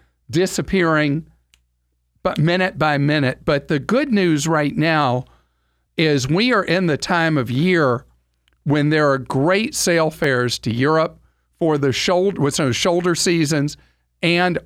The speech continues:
off season or low season, which is, used to start, the shoulder season used to start in September. Now it starts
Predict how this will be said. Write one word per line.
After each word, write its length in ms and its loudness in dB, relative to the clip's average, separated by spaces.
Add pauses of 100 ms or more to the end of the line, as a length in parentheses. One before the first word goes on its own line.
off 320 0
season 680 0 (140)
or 120 0
low 260 0
season, 640 0 (460)
which 500 0
is, 500 0 (200)
used 360 0
to 80 -2
start, 460 -2
the 80 -2
shoulder 320 0
season 400 0
used 260 0
to 80 0
start 480 -2 (380)
in 180 -2
September. 600 -2
Now 260 0
it 140 -4
starts 600 -2